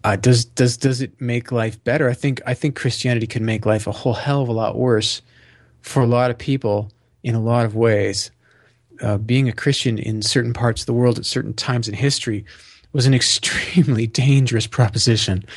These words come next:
You know, that's not making anybody, that's not making anybody's life better. It's not making anybody's life easier. The only way that it makes,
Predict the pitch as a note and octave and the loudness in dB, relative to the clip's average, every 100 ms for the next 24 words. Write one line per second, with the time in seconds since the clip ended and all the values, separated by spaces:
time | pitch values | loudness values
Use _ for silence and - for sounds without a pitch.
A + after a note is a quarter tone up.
0 | - - - - - C3 A#2+ A#2 C#3+ D3+ | -18 -18 -18 -20 0 4 4 4 2 0
1 | - B2+ C3 B2 A#2+ A#2 A#2 G#2+ G2+ F#2+ | 0 -2 -2 -4 -2 0 0 0 0 0
2 | F#2 - - B2 C3+ A#2+ A#2+ A2+ A2 G#2+ | -4 -6 -4 -2 0 2 0 0 -2 -2
3 | F#2+ - G2 - G#2+ A2 A2 A2+ C3 G#2+ | -2 0 -2 -2 0 0 0 -2 0 2
4 | A#2 - B2 A#2+ G#2 F#2 G#2 F#2+ - - | 0 0 0 2 2 2 2 0 0 2
5 | A#2+ A2+ G#2+ G#2+ - - - - C#3+ C3 | 4 4 2 2 -4 -20 -6 2 4 4
6 | A#2+ A#2+ A2+ A2+ C3 G2 C3+ B2 A#2+ - | 4 4 2 0 -2 -2 -4 -2 -2 -2